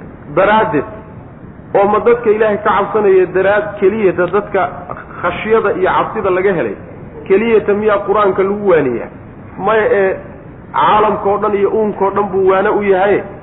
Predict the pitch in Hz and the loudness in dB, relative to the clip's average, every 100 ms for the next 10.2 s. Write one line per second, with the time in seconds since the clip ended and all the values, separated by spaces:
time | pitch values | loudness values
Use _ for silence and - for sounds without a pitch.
0 | - - 160 196 190 170 160 - 165 131 | -18 -8 -2 0 2 2 0 0 -4 -2
1 | 113 101 - - - 160 170 175 165 151 | -4 -6 -12 -14 -2 0 2 0 0 -2
2 | 156 160 147 139 139 123 123 113 117 110 | 0 2 0 0 -2 0 0 0 0 0
3 | 107 95 - - - - - - - - | -2 -4 -10 -18 -20 -20 -20 -20 -20 -20
4 | - - - - - - 202 196 196 - | -18 -18 -20 -20 -18 0 2 4 2 0
5 | 214 220 214 196 196 190 208 196 185 180 | 0 2 2 2 0 2 2 4 0 2
6 | 185 185 185 202 - 120 - - - - | 0 2 0 0 0 -2 -4 -12 -18 -20
7 | - - - - - 185 190 190 196 226 | -20 -20 -20 -20 -2 2 4 2 0 -4
8 | 202 190 175 180 147 - 123 123 117 - | -6 -6 0 0 0 -4 -4 -6 -6 -14
9 | - - - - - - - - - 170 | -20 -20 -20 -20 -20 -18 -18 -18 -6 0
10 | 190 214 | 2 2